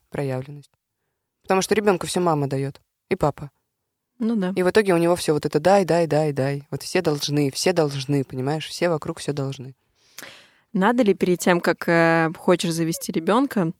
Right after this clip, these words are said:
Speaker 2: прорабатывать свою голову?
Speaker 1: Ну.
Speaker 2: <laughs>
Speaker 1: Крутой вопрос, слушай.
Speaker 2: Ну, это, это по факту.
Speaker 1: Э, крутой вопрос. Я бы сказала, да, сто процентов.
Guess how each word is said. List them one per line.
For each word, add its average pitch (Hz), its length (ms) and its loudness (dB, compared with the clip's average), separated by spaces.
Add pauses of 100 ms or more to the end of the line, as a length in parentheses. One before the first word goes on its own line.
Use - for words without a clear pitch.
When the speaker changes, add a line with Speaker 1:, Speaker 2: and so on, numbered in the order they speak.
Speaker 2:
прорабатывать 165 800 0
свою 175 220 -2
голову? 160 440 -6 (360)
Speaker 1:
Ну. 165 280 -4 (1160)
Speaker 2:
<laughs> 587 680 6
Speaker 1:
Крутой 208 520 8
вопрос, 170 540 8
слушай. 554 720 6 (160)
Speaker 2:
Ну, 185 220 2
это, 190 300 4
это 202 180 -2
по 233 120 2
факту. 175 440 2 (1000)
Speaker 1:
Э, 160 280 0
крутой 185 460 4
вопрос. 147 420 -2
Я 175 120 4
бы 175 100 -2
сказала, 160 400 0
да, 147 200 4
сто 147 200 -6
процентов. 156 600 -6